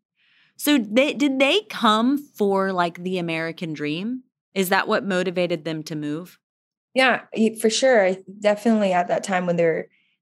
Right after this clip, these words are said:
Speaker 2: they were twenty years old, that was kind of where America was booming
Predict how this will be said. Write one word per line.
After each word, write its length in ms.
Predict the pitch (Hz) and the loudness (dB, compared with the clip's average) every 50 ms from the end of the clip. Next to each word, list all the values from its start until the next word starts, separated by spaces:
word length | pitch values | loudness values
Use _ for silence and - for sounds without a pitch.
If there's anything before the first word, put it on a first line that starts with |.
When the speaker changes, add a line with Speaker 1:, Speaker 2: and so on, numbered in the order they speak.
| _ _ | _ _
Speaker 2:
they 140 | 190 185 175 | -2 0 0
were 100 | 175 175 | -2 -2
twenty 260 | - - 180 165 156 | -2 -4 -2 0 0
years 240 | 160 156 165 170 185 | 0 0 0 0 2
old, 180 | 180 170 165 | 2 2 2
that 180 | 170 165 - 165 | 2 0 0 0
was 360 | 175 175 175 175 - - - | -2 -2 -4 -6 -10 -12 -14
kind 280 | - - 196 185 185 175 | -12 -6 -6 -6 -4 -6
of 120 | 170 190 - | -8 -10 -12
where 540 | - 190 180 170 165 165 165 165 165 165 - _ _ _ _ _ _ | -8 -2 0 0 2 2 0 0 -2 -4 -8 _ _ _ _ _ _
America 360 | - 185 180 180 190 190 202 196 | -2 2 2 2 2 2 0 0
was 180 | 185 180 170 | 0 -2 -4
booming 640 | 175 - 175 170 165 160 165 160 165 170 170 180 190 | -2 -2 0 0 0 0 -2 0 0 -2 -2 -4 -8